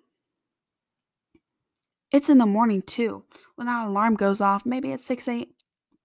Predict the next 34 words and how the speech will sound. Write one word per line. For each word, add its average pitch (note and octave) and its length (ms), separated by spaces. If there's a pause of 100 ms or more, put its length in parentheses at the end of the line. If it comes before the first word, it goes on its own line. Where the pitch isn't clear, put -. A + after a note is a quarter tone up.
(240)
I've C#4+ 200
heard C#4+ 200
people C4 300
wanting C4 360
to A#3 80
do A#3 240 (220)
three A3+ 300
A G3 180
M F#3 140
workouts. - 640 (880)
I'm A3+ 200
sorry, G#3 360
but - 220
you're G3+ 120
on F#3+ 140
your F#3 120
own F#3 160
for F#3 100
that F3 240
one. F3+ 100
I'm A3 200
sleeping F#3+ 500
at F3 160
three F#3 260
A F#3 280
M. F#3+ 340
I'm C#4 100
probably A#3 340
doing G3+ 180
my F#3+ 120
last F#3+ 320
turn F3+ 240
up F3+ 160
there. F3+ 280